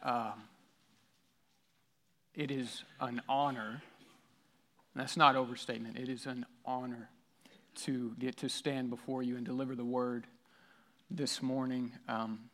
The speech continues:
especially when I consider just the quality of just excellent saints that fill up this room week in and week out.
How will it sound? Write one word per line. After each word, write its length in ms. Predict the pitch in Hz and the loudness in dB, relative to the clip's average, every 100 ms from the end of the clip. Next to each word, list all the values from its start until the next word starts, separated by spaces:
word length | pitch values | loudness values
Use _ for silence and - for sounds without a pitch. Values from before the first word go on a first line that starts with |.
| - | -12
especially 460 | - - 131 - 135 | -8 0 0 0 -2
when 360 | 127 120 117 110 | 0 0 0 4
I 140 | 127 | 4
consider 680 | 120 127 113 - 139 123 113 - - - - - - _ _ _ _ _ _ _ _ _ - | 4 -2 -2 0 2 2 0 -6 -20 -20 -20 -20 -20 _ _ _ _ _ _ _ _ _ -4
just 320 | 143 156 - | 0 0 0
the 140 | 139 | -4
quality 720 | 123 - 147 139 139 131 127 123 | -4 -6 8 12 12 8 4 0
of 360 | 117 117 - - - _ _ _ _ _ _ _ _ | 0 -2 -6 -14 -20 _ _ _ _ _ _ _ _
just 320 | - 139 - - | -6 -4 -4 4
excellent 520 | 147 151 - 139 113 | 6 6 2 0 -2
saints 600 | - - 131 120 - - - | -4 0 0 -2 -8 -12 -8
that 220 | 127 117 | -8 -4
fill 200 | 131 123 | -2 0
up 220 | 117 - - - - - - - | -2 -6 -20 -20 -20 -20 -20 -4
this 400 | 123 117 - - | -4 -2 -6 -8
room 320 | 131 123 120 117 | -4 -2 0 0
week 220 | 127 120 | -2 -4
in 160 | 120 | -6
and 160 | 117 113 | -6 -6
week 200 | 117 - | -8 -8
out. 260 | 113 110 | -10 -10